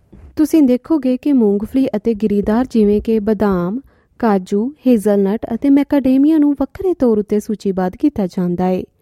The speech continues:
ਤਾਂ ਜੋ ਉਹਨਾਂ ਲੋਕਾਂ ਦੀ ਮਦਦ ਕੀਤੀ ਜਾ ਸਕੇ ਜਿਨ੍ਹਾਂ ਨੂੰ ਕਿਸੇ ਇੱਕ ਤੋਂ ਐਲਰਜੀ ਹੋ ਸਕਦੀ ਹੈ ਪਰ ਦੂਜੇ ਤੋਂ ਨਹੀਂ। ਇਸੇ ਤਰ੍ਹਾਂ ਕਰਸਟੇਸ਼ੀਆ ਨੂੰ ਵੱਖਰੇ ਤੌਰ ਉੱਤੇ ਸੂਚੀਬੱਧ ਕੀਤਾ ਗਿਆ ਹੈ। ਉਦਾਹਰਨ ਵਜੋਂ,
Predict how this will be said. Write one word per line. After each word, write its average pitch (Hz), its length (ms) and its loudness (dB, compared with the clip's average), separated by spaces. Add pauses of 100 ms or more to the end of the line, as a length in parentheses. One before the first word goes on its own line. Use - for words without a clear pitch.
(520)
ਤਾਂ 330 180 4
ਜੋ 359 220 2
ਉਹਨਾਂ 320 360 2
ਲੋਕਾਂ 240 300 2
ਦੀ 226 140 2
ਮਦਦ 208 280 0
ਕੀਤੀ 202 280 -4
ਜਾ 185 220 -4
ਸਕੇ 262 420 0 (420)
ਜਿਨ੍ਹਾਂ 339 320 4
ਨੂੰ 330 160 4
ਕਿਸੇ 320 360 -2 (120)
ਇੱਕ 330 220 -2
ਤੋਂ 233 320 0
ਐਲਰਜੀ 208 440 0
ਹੋ 196 140 0
ਸਕਦੀ 220 480 -2
ਹੈ 247 100 -2 (240)
ਪਰ 339 120 2
ਦੂਜੇ 220 360 2
ਤੋਂ 185 140 -2
ਨਹੀਂ। 185 320 0 (840)
ਇਸੇ 339 300 2
ਤਰ੍ਹਾਂ 302 280 2
ਕਰਸਟੇਸ਼ੀਆ 285 720 0
ਨੂੰ 240 200 4
ਵੱਖਰੇ 285 380 0
ਤੌਰ 214 280 2
ਉੱਤੇ 247 200 2
ਸੂਚੀਬੱਧ 196 580 -4
ਕੀਤਾ - 280 -2
ਗਿਆ 185 300 -2
ਹੈ। 185 120 0 (600)
ਉਦਾਹਰਨ 220 400 0
ਵਜੋਂ, 254 320 2